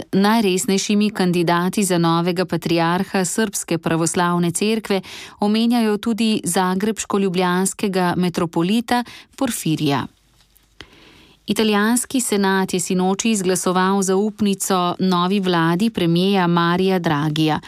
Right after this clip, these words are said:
Ekipo pod vodstvom nekdanjega predsednika Evropske centralne banke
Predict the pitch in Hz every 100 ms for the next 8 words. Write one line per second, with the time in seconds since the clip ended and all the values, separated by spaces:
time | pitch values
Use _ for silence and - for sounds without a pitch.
0 | - - - 208 202 285 226 196 180 175
1 | 226 220 - 165 165 165 185 214 214 185
2 | 175 180 170 202 196 185 - 175 - 175
3 | 170 170 - 180 - 170 175 165 170 175
4 | 170 170 170 175 214